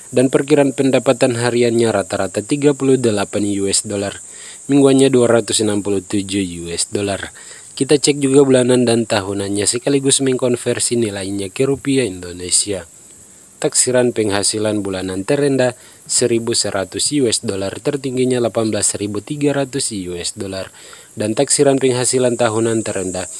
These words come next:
tiga belas ribu tujuh ratus U S dollar, tertingginya dua ratus sembilan belas ribu lima ratus U S dollar.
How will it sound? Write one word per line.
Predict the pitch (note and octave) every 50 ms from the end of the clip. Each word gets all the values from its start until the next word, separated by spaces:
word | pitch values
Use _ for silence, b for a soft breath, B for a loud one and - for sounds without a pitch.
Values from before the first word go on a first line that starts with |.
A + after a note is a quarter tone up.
| B B B B B -
tiga | A2+ G#2+ G2+ G#2+ G2
belas | G2+ G#2 G2+ - - C#3+
ribu | D3+ D3+ D3+ D3+
tujuh | C#3+ D3 C#3+ B2+ B2 B2+
ratus | B2 B2 B2 A2 - B2 - - A2+ G2 G2
U | G2 F#2+
S | F#2 - -
dollar, | G#2+ G2 G2 G2+ G2 F#2+ -
tertingginya | D3 C#3 C3+ C3 D3 C3+ C#3 C3+ C#3 C#3 C3+
dua | B2+ A#2 A#2 A2+ A2+
ratus | A2+ A2 - A#2 G#2+ - - - F#2+
sembilan | - - G#2 G2+ G2 G2 G2 F#2 G2+
belas | G2+ G#2+ - D3+
ribu | C#3+ C#3 C#3+ C#3 C3+
lima | A#2+ A#2 A#2+ A2 A2
ratus | A2 G2+ - - - - - F#2 F2
U | F2 E2+ E2+
S | - - - G2+
dollar. | G2+ G2 F#2 F#2